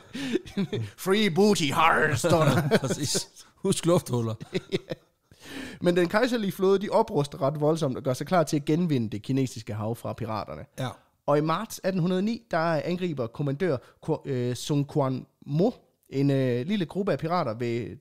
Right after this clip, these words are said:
Speaker 1: Dawanshan-øen, og, øh, de her pirater er i voldsomt undertal. For, øh, Sun Quan
Speaker 2: For første gang i
Speaker 1: Ja.
Speaker 2: flere år.
Speaker 1: Ja, og det er jo fordi, de spreder sig jo lidt ud
Speaker 2: Ja, ja,
Speaker 1: og
Speaker 2: det
Speaker 1: sådan
Speaker 2: smører
Speaker 1: noget.
Speaker 2: tyndt på, det, altså.
Speaker 1: Ja, ja.
Speaker 2: Du kan stadig se brødet igennem smøret.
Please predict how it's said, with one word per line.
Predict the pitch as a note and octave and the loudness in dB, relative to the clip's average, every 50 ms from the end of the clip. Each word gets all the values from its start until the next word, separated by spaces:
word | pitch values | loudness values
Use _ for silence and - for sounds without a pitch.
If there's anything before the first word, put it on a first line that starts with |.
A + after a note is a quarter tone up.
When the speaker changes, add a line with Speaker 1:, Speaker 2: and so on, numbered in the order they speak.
| _ | _
Speaker 1:
Dawanshan-øen, | - B2+ B2 B2+ C3+ - - D#3+ D3+ F3+ F#3+ - D#3+ D#3 D3 B2 A2 A2+ B2+ - - | -6 -4 -4 -4 -4 -4 -2 -2 -2 -2 -2 -4 -4 -4 -4 -4 -6 -8 -12 -8 -6
og, | A#2 A#2+ B2 A#2+ A2+ A2 | -4 -2 -2 -2 -2 -4
øh, | - - | -4 -4
de | G3+ | -2
her | G#3+ F#3+ D3+ C#3+ - _ _ - | -2 -2 -4 -6 -10 _ _ -8
pirater | E3 D#3+ E3 D#3 B2+ A2 - - | -4 -2 -2 -2 -2 -4 -6 -6
er | - C3+ | -6 -6
i | C3 B2 - - - A#2 A#2+ | -6 -6 -8 -12 -14 -8 -6
voldsomt | D3 E3+ F3+ - C3+ G2+ G2 | -4 -4 -2 -4 -6 -6 -6
undertal. | G#2+ A2 A2 G#2+ - - - - G2+ - _ _ _ _ _ _ _ _ _ _ - | -6 -8 -8 -8 -8 -10 -12 -12 -14 -18 _ _ _ _ _ _ _ _ _ _ -4
For, | - D#3 D3 D3 C#3 | 0 2 4 4 4
øh, | C3 B2+ B2 B2 | 4 2 0 -2
Sun | - - D3+ D3 C#3+ C3+ | -2 -2 -2 -2 -2 -2
Quan | - - C#3 D#3+ C3 | -2 0 0 2 2
Speaker 2:
For | C3 F3 | 2 2
første | D#3 - - D#3 B2 | 0 0 0 -2 -2
gang | C3 B2+ B2 B2 - - | -2 -2 -2 -2 -2 -2
i | |
Speaker 1:
Ja. | - C#3+ | 2 4
Speaker 2:
flere | D#3 D3 D3+ | 4 4 4
år. | C3+ C3 A2+ A2+ G#2+ - - _ - | 4 4 2 2 0 -4 -6 _ -2
Speaker 1:
Ja, | D3+ - - - - - - F2 - | 0 0 0 -2 -4 -8 -10 -8 0
og | C#3 | 2
det | E3+ | 2
er | F3+ | 4
jo | |
fordi, | D3+ E3 E3+ F3+ D#3+ | 4 2 -2 -4 -4
de | C#3+ C#3+ | -4 -6
spreder | - - C#3 C#3 C#3 C3 | -6 -4 -4 -4 -4 -4
sig | - C#3 | -4 -4
jo | C3 | -4
lidt | B2+ C#3 D3+ D3 | -2 -2 0 0
ud | C#3+ C3+ C#3 C#3+ - | 0 0 0 -2 -2
Speaker 2:
Ja, | - C#3+ | 0 2
ja, | D3 C3+ B2+ | 2 2 2
Speaker 1:
og | C3 | 0
Speaker 2:
det | C3+ C3 | 0 -2
Speaker 1:
sådan | B2+ | 0
Speaker 2:
smører | B2 C#3 | 0 2
Speaker 1:
noget. | D3+ D3 - | 2 2 2
Speaker 2:
tyndt | - G3+ G#3+ E3 | 2 0 2 2
på, | C#3+ D#3 C#3+ | 2 2 2
det, | C3 C3+ C#3 B2+ - C3 | 2 0 -4 -4 -4 -4
altså. | C3 A#2 B2+ A#2 F2+ - - - | -4 -2 -2 -2 -4 -4 -8 -2
Speaker 1:
Ja, | C#3 D3+ D#3 C#3+ | 2 4 4 4
ja. | B2 A2+ G#2 - - _ _ - | 4 0 -4 -8 -12 _ _ -4
Speaker 2:
Du | D3+ | -2
kan | C#3+ | 0
stadig | - G3 G3+ F#3 | 2 2 2 4
se | G3+ G3+ F3 | 4 4 4
brødet | C3+ E3+ F3+ E3 C3+ B2+ | 4 4 4 4 2 2
igennem | B2+ C#3 C3 A#2+ | 0 -2 -2 -2
smøret. | - - C#3+ C3+ A#2+ G#2+ G#2 | -2 -2 -2 -2 -2 -2 -6